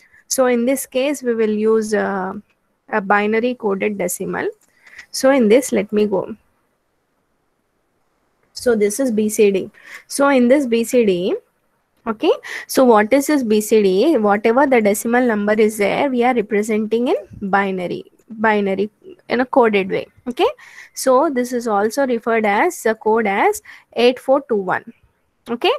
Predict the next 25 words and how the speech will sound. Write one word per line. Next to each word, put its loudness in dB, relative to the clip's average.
so, 4
uh, 4
if 2
it -2
in 2
the 4
question 0
paper 2
asked 2
as 0
perform -2
eight 0
four 2
two 0
one -2
addition -6
and -6
subtraction, -4
it -6
is -8
nothing -6
but -2
B -2
C -6
D. -8